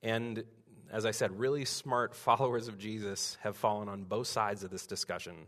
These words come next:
So I think we can put this in the category of important but not necessarily essential beliefs. But regardless of who chooses whom, the Bible tells us the story of a God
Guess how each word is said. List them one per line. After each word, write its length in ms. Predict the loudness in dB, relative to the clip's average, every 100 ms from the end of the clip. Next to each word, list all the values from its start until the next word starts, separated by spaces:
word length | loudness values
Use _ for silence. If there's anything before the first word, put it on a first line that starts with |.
| -20 _
So 380 | -2 0 -2 -4 -12 -20 -2
I 60 | 2
think 160 | 4
we 80 | 4
can 100 | 2
put 140 | 2 2
this 140 | 0
in 60 | 0
the 60 |
category 420 | 2 4 6 4 2 -4
of 120 | -4 -4
important 460 | -2 0 0 0
but 100 | -2
not 220 | 0 0 -2 -12 -6
necessarily 480 | -4 -2 -2 -2
essential 640 | -4 -4 0 0 -2 -6 -6
beliefs. 460 | -8 -10 -10 -10 -12 _ _ _ _ _ _ _ _
But 80 | 6
regardless 480 | 8 10 10 10 4
of 100 | 2
who 180 | 0 -2
chooses 400 | -2 -2 -2 -2
whom, 360 | -2 -2 -2 0
the 80 |
Bible 260 | 6 6 4
tells 400 | 2 2 2 0
us 200 | -2 -2
the 100 | -4
story 540 | -8 -6 -4 -4 -4
of 260 | -4 -4 -4
a 60 | -4
God 420 | 0 0 0 -6